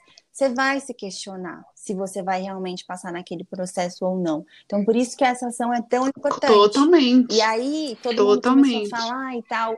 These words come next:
Speaker 1: Tipo assim, não foi um afrontamento, é, foi uma leve correção, mas eu senti que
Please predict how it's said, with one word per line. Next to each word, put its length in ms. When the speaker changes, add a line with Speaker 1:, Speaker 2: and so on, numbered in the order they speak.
Speaker 1:
Tipo 180
assim, 240
não 220
foi 240
um 80
afrontamento, 960
é, 300
foi 240
uma 220
leve 340
correção, 760
mas 240
eu 120
senti 400
que 300